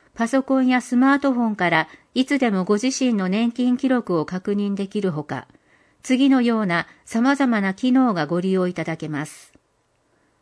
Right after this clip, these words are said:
将来の年金見込み額の試算、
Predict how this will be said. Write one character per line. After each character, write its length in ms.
将 300
来 220
の 100
年 300
金 260
見 160
込 120
み 140
額 240
の 140
試 160
算、 400